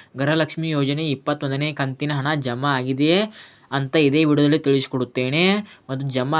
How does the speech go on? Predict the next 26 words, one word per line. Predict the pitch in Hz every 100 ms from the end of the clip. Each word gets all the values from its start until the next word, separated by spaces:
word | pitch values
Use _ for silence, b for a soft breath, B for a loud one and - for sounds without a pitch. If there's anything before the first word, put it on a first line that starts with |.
| 143
ಆಗಿದೆ | 143 147
ಅಥವಾ | 175 156 156
ಇಲ್ಲ | 160 143 147
ಎಂಬುದರ | 143 139 143 147
ಸಂಪೂರ್ಣ | 143 127 123 143 147
ಮಾಹಿತಿ | 143 135 135 135 147
ಕೂಡ | 143 151
ಇದೇ | 143 143
ವಿಡಿಯೋದಲ್ಲಿ | 143 135 139 143
ತಿಳಿಸಿಕೊಡುತ್ತೇನೆ | 131 131 - 127 123 - 127 147
with | 143 135 -
ಪ್ರೂಫ್ | - 147
ಸಹಿತ. | - 127 120 156 165 202 202 B B 120
ಆದ | 147 160
ಕಾರಣ | 147 139 143
ಯಾವುದೇ | 156 131 127 147
ರೀತಿ | 143 151
ವೀಕ್ಷಕರು | 135 147 139 127 131 175 208 214 B B
ಈ | 135 175
ವಿಡಿಯೋನ | 170 143 143 147
ಸ್ಕಿಪ್ | 160 - 156 165 165
ಮಾಡದೆ | 139 131 156
ಕೊನೆವರೆಗೆ | 151 135 143 143
ನೋಡಿ | 147 147 170 208 233 B B B
ಮಾಹಿತಿಯನ್ನ | 135 151 151 156 151 160
ತೆಗೆದುಕೊಳ್ಳಿ. | 160 139 143 143 131 131 156